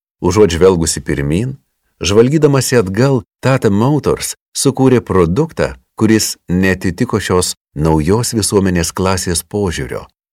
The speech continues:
Todėl bendrovei nepavyko išnaudoti, rodos, puikios rinkos galimybės. Automobilių gamintojai nesuprato,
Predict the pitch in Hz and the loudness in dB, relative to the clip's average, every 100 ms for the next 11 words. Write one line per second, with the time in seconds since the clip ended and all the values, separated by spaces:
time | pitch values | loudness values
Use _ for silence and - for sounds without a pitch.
0 | _ _ - 82 80 69 76 73 92 98 | _ _ -2 4 4 4 2 4 2 4
1 | 92 - - 73 101 120 127 104 82 76 | 0 -2 -4 -2 -2 0 -2 -2 -2 -4
2 | - 78 73 76 82 85 73 _ _ 117 | -4 -4 0 2 2 0 -4 _ _ 0
3 | 165 127 117 - - 98 87 78 147 151 | 2 4 2 0 -4 0 0 0 -4 -4
4 | - 87 107 127 107 98 85 85 80 78 | -4 -2 -2 -2 -4 -4 -4 -4 -2 -2
5 | 82 64 53 - - _ _ _ _ _ | -2 -4 -8 -8 -10 _ _ _ _ _
6 | - 92 98 123 147 190 170 143 135 156 | -2 0 2 2 2 2 2 2 4 2
7 | 143 131 107 110 113 104 - 123 120 90 | 2 0 2 0 -2 -6 -4 -2 -2 -2
8 | 71 | -8